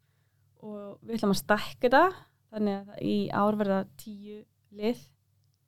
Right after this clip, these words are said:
og, eh, við ætlum að fara aðra leið, þannig að við ætlum ekki alltaf að fara sömu leiðina, það er alltaf hægt að breyta til, ég meina fullt af reiðleiðum til á Íslandi og, eh, en við ætlum að hafa sama kílómetrafjölda og fjóra daga.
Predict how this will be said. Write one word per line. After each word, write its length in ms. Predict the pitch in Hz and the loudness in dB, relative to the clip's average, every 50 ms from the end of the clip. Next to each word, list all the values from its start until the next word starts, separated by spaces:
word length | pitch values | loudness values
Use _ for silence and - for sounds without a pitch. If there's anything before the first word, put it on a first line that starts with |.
| _ _ _ _ _ _ _ _ _ _ _ _ _ _ _ _ | _ _ _ _ _ _ _ _ _ _ _ _ _ _ _ _
og, 580 | - 196 190 190 190 185 185 185 180 180 180 185 | -20 -18 -16 -16 -16 -16 -16 -16 -16 -16 -18 -18
eh, 140 | 185 180 175 | -16 -16 -16
við 80 | 180 190 | -16 -18
ætlum 160 | - 196 196 190 | -16 -16 -16 -14
að 60 | 196 196 | -10 -6
fara 160 | 190 175 180 | -2 0 2
aðra 180 | 196 220 220 208 | 4 4 6 6
leið, 460 | 190 185 180 185 185 196 269 311 - - - _ _ _ _ _ _ _ _ _ _ _ | 6 8 8 8 8 6 4 2 0 -4 -14 _ _ _ _ _ _ _ _ _ _ _
þannig 140 | 208 190 185 | -20 -20 -20
að 40 | 185 | -20
við 80 | 190 | -20
ætlum 180 | - 202 196 202 | -18 -16 -14 -14
ekki 120 | 196 196 190 | -14 -6 -2
alltaf 480 | 196 202 196 - 202 - - - 202 208 | -2 -2 -2 -2 -6 -10 -6 -4 -2 0
að 60 | 202 | 0
fara 120 | 208 196 - | 0 0 2
sömu 340 | - 214 208 214 233 226 | 4 4 6 6 4 4
leiðina, 320 | 220 220 226 254 269 285 269 | 4 4 4 6 6 6 6
það 60 | 214 | 4
er 60 | 208 | 2
alltaf 200 | - - 214 214 | 0 0 0 0
hægt 140 | 214 - 208 | 0 0 0
að 80 | 208 - | 2 2
breyta 380 | 220 226 240 240 - 233 240 254 254 | 4 4 4 4 2 2 2 2 2
til, 180 | - 277 262 254 | 2 2 2 2
ég 80 | 214 196 | 2 0
meina 160 | 185 190 190 | 0 -2 -4
fullt 300 | - 220 - - _ 202 | -8 -14 -18 -10 _ 0
af 100 | 202 202 | 4 6
reiðleiðum 360 | 214 226 226 226 220 208 190 - | 6 6 8 8 6 6 4 2
til 160 | 247 233 220 | 2 4 6
á 60 | 220 | 6
Íslandi 420 | 240 233 - 214 196 190 190 220 247 - - _ _ _ _ _ _ _ _ _ _ _ _ _ _ _ _ _ _ _ _ _ _ _ - | 4 4 4 2 2 4 2 0 -2 -4 -8 _ _ _ _ _ _ _ _ _ _ _ _ _ _ _ _ _ _ _ _ _ _ _ -14
og, 420 | - 240 233 233 233 233 233 226 | -6 2 6 8 8 8 8 10
eh, 200 | 233 226 226 226 226 - - | 10 8 8 8 6 2 0
en 100 | 226 214 | 2 4
við 80 | 226 220 | 4 4
ætlum 140 | - 233 226 | 4 4 6
að 60 | 233 | 6
hafa 120 | 233 208 - | 6 6 6
sama 180 | 247 254 254 | 6 6 6
kílómetrafjölda 760 | 247 - 254 247 254 254 262 262 254 277 262 254 - 294 285 285 262 - | 4 6 6 6 6 6 4 4 6 4 4 6 6 8 8 8 8 8
og 240 | 220 220 226 226 220 | 8 8 8 6 6
fjóra 280 | - 262 254 262 262 269 | 4 4 6 6 6 6
daga. 300 | 277 269 294 320 320 | 8 8 8 8 6